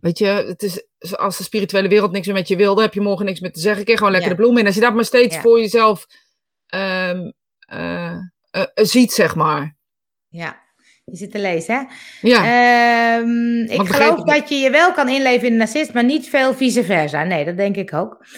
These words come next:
Speaker 1: Trouwens, Claudia, mijn, eh, ontzettende liefde nog jouw kant op. Want ze heeft iets heel, eh,
Speaker 2: Oh.
Speaker 1: eh, vervelends meegemaakt, eh, de laatste tijd.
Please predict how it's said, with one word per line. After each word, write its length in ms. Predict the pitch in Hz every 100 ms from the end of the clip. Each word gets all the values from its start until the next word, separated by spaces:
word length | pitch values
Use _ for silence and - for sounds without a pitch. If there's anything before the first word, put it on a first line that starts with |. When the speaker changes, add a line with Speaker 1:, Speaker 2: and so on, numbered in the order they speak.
| -
Speaker 1:
Trouwens, 280 | 185 226 -
Claudia, 380 | 226 233 226
mijn, 380 | 214 - 202 202
eh, 240 | 196 190 180
ontzettende 760 | - 202 - 214 - 202 180 175
liefde 340 | 185 226 - 220
nog 180 | 214 208
jouw 200 | 190 180
kant 300 | 156 156 143
op. 120 | 135
Want 160 | 165
ze 60 | 160
heeft 160 | 185 180
iets 120 | 170
heel, 320 | 196 185 175
eh, 200 | 151 151 151 _ -
Speaker 2:
Oh. 280 | 151 139 -
Speaker 1:
eh, 140 | 160
vervelends 480 | 160 156 156 151 147
meegemaakt, 600 | 135 131 - 147 - -
eh, 80 | - -
de 80 | -
laatste 340 | 135 151 -
tijd. 120 | -